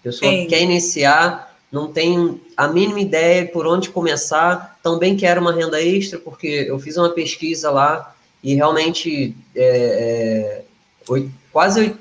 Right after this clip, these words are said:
Speaker 1: quase noventa por cento das pessoas disseram que, ó, eu quero uma renda extra, mas essa renda extra também, é, pra mim, é praticamente um hobby. Então, é como se fosse um hobby remunerado. Então, só quem quer renda extra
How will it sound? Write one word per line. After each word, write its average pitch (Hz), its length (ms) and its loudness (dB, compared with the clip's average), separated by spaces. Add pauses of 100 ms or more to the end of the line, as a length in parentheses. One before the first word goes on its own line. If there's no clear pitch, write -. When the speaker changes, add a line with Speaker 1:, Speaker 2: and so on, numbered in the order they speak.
(160)
Speaker 1:
quase 196 260 0
noventa 196 400 2
por 185 140 -6
cento 170 300 -4
das 160 160 -4
pessoas 160 440 -6
disseram 160 460 -4
que, - 140 -10
ó, 139 240 2 (100)
eu 117 60 -10
quero 139 240 2
uma 156 120 0
renda 160 340 2
extra, 196 520 2 (320)
mas 165 220 0
essa 190 220 2
renda 175 300 4
extra 170 320 0
também, 180 600 0
é, 143 260 0
pra 156 220 -2
mim, 151 200 -2
é 170 140 4 (120)
praticamente 170 600 0
um 196 40 0
hobby. 139 380 2
Então, 139 280 -2
é 160 80 -4 (120)
como 151 160 -8
se - 80 -14
fosse 156 220 -8
um 160 40 -8
hobby 160 300 0
remunerado. 156 640 0 (440)
Então, 156 320 0 (180)
só - 420 0
quem 185 260 2
quer 170 180 4
renda 151 380 2
extra 135 640 2